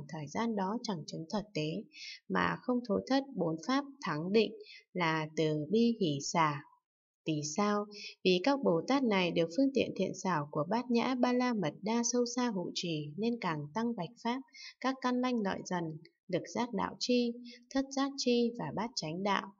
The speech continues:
càng tăng trưởng lợi ích. Lại nữa, thiện hiện, các đại Bồ Tát này nên nghĩ, hữu tình từ lâu ở trong các tướng phát khởi các loại chấp trước, do đây luân hồi chịu khổ không cùng. Ta vì dứt các tướng chấp kia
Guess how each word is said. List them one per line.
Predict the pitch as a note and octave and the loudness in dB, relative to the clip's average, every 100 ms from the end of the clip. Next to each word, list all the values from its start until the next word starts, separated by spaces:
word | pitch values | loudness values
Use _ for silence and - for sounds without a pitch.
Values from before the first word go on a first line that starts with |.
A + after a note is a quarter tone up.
| _ E3 | _ -4
càng | D3+ D3+ D#3 | -2 -2 -4
tăng | A3+ A#3+ | -4 -2
trưởng | A#3 E3+ C#3+ | -2 -2 -2
lợi | D#3 F3 | -4 0
ích. | - C4+ - - _ _ _ _ _ _ _ _ _ _ _ - - - - | 2 2 0 -18 _ _ _ _ _ _ _ _ _ _ _ -20 -18 -12 0
Lại | G3 G3 | 0 2
nữa, | F#3+ F#3+ B3+ - | 2 4 2 2
thiện | G#3+ - | 0 0
hiện, | G3 F3+ - - | 0 -2 -2 -6
các | A#3+ B3 | -6 0
đại | G#3 - | 0 0
Bồ | F3 D#3 - | -2 -2 -2
Tát | A#3 | -4
này | G3 F3 D3+ D#3 | -2 -2 -4 -4
nên | G3 A3 | -2 0
nghĩ, | A3 B3 C4+ - - - _ | 0 0 -2 -6 -18 -18 _
hữu | A3 B3+ | 0 0
tình | G#3+ F3+ F3 | 2 0 0
từ | F3+ F3 | -2 -2
lâu | G#3+ B3+ | 0 0
ở | B3+ F3+ D#3 | 0 -2 -4
trong | - B3 B3+ | -4 -4 -2
các | C#4 D4+ | -4 -2
tướng | - E3 F#3+ G#3 | -2 -2 -4 -6
phát | C4+ - | -8 -4
khởi | F#3+ D#3+ D#3 | -4 -4 -6
các | A#3+ | -4
loại | A#3 - - | -4 -4 -6
chấp | C4 C4+ | -8 -6
trước, | - D4+ D#4 - - - - | 2 2 2 -8 -18 -14 -2
do | A3+ A3 | 0 0
đây | A3+ A3+ | 0 0
luân | A3+ A3+ | 0 0
hồi | G3+ F3 D#3+ | 0 0 0
chịu | G#3 G3 | -4 -4
khổ | F#3+ E3 D3 | -2 -2 -4
không | - B3 B3 | -4 -4 0
cùng. | G3 E3 D#3 - - - - | 0 0 -6 -12 -20 -20 -8
Ta | G#3+ A3 G3 | -2 0 0
vì | F3 D#3 | -2 -2
dứt | A#3+ A#3+ | -4 -2
các | C4 C4+ | -4 -4
tướng | G3 F3 F#3+ | -4 -4 -4
chấp | C#4 C#4+ C4 | -4 -4 0
kia | B3+ | 0